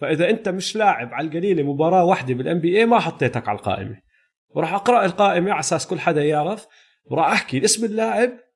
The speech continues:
وعمره بالخمسة وعشرين، بالألفين وخمسة وعشرين. راح أبدأ من أكبر للأصغر. طبعًا بديت بليبرون جيمس،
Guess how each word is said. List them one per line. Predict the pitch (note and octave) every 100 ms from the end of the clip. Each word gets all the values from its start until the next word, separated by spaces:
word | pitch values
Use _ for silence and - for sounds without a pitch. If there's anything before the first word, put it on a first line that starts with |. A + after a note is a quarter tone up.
| _
وعمره | A2+ A#2 A3+ A3+ G3+ A#3+ A#3+ - -
بالخمسة | E3 - E3 - F3+
وعشرين، | D3+ - B2 A2
بالألفين | B2 C3+ C3+ E3
وخمسة | C#3+ C3+ -
وعشرين. | F#2+ - A2+ A2 _ - _ _ - - _ _ _ G#3+
راح | G#3+
أبدأ | A#3+ F#3 E3+ F3 - _ -
من | D3+ F#3+
أكبر | A#3 G3+ B3 B3+ - F#3+
للأصغر. | F#3+ A#2 - F#2+ - _ -
طبعًا | F3 C#3+ C#3+
بديت | D3+ F3+ E3+
بليبرون | B2 A#2+ B2+ B2
جيمس، | A2 C3+ G3+ - - -